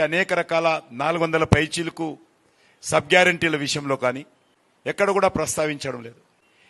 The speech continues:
ఎంతసేపు వ్యక్తిగతమైనటువంటి విమర్శలకు,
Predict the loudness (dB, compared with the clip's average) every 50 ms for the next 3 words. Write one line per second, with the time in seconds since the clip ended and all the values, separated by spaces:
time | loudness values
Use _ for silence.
0 | _ -6 -6 -4 -2 -2 2 4 4 4 4 4 4 4 4 2 2 -2 -6 _
1 | _ _ _ _ _ _ _ _ _ -6 -4 -2 2 4 6 6 6 6 6 4
2 | 4 4 2 2 0 -2 -2 -2 -2 -2 -2 -2 -4 -8 -16 _ _ _ _ _
3 | _ -8 -2 0 0 0 0 0 0 -2 -2 -4 -6 -10